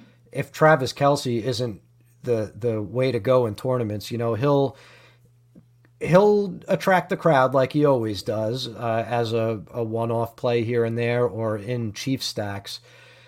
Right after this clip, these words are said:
But I think just playing an eighty-one hundred dollar tight end this week is gonna set you, building your roster in a really unique way. Um, and I think the gap between him and the next closest <laughs> tight end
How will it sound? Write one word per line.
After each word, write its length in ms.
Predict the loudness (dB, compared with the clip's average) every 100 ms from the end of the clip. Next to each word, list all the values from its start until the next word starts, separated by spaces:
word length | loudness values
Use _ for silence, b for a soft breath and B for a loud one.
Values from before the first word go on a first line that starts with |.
| B B _
But 100 | 2
I 60 | 4
think 200 | 2 2
just 180 | 0
playing 300 | 4 6 6
an 80 | 4
eighty-one 340 | 2 2 2 0
hundred 220 | -2 2
dollar 280 | 4 4 2
tight 280 | 2 2 2
end 200 | 2 0
this 180 | -2
week 260 | -2 -2 -2
is 180 | -6 -4
gonna 220 | -4 -4
set 300 | -2 -2 -2
you, 220 | -4 -4
building 460 | -4 0 0 0 -2
your 120 | 0
roster 460 | 0 0 -2 0 0
in 140 | 0
a 60 | -2
really 520 | -2 -2 -2 -4 -8
unique 460 | -8 -6 -4 -6 -4
way. 420 | 0 0 0 -2 B B B B B -6
Um, 380 | -2 -2 -4 -4
and 160 | -2 0
I 80 |
think 240 | 2 0 0
the 80 | -4
gap 400 | 2 2 2 -2
between 400 | -8 -6 -4 -2
him 320 | -2 -2 -2
and 140 | -4
the 80 | -4
next 240 | -4 -6
closest 480 | -2 0 0 -2 -8
<laughs> 100 | -4
tight 220 | -2 0
end 340 | -2 -2 -2